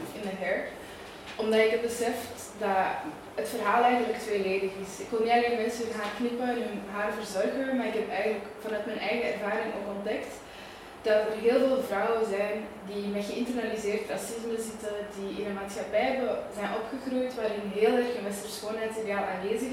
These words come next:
is, waarin het eigenlijk zo erg aanwezig was dat de mensen van onze community eigenlijk niet eens beseffen waarom dat er zoveel pruiken worden gedragen of waarom dat de haar zo stijl moet. Dat is precies gewoon, dat moet gewoon. Heel veel mensen zijn vergeten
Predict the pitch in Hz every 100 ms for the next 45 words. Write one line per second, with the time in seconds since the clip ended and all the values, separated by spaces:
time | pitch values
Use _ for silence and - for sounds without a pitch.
0 | 294 - - - - - - - 214 226
1 | - 202 208 - 240 285 - 247 233 214
2 | 247 294 285 269 277 - - 208 202 196
3 | 185 175 208 277 269 220 208 202 202 196
4 | 208 294 294 262 214 233 214 214 190 190
5 | 233 285 285 196 185 196 202 196 - -
6 | - 220 220 214 208 196 202 190 202 196
7 | 185 190 190 190 180 175 180 196 190 190
8 | 214 214 214 - - 175 214 202 190 -
9 | 185 185 190 190 - 208 202 214 - 233
10 | 226 - 202 196 196 190 190 247 - -
11 | 170 160 170 175 - - - - - -
12 | - - - - 220 254 285 254 - 254
13 | 240 196 - 202 269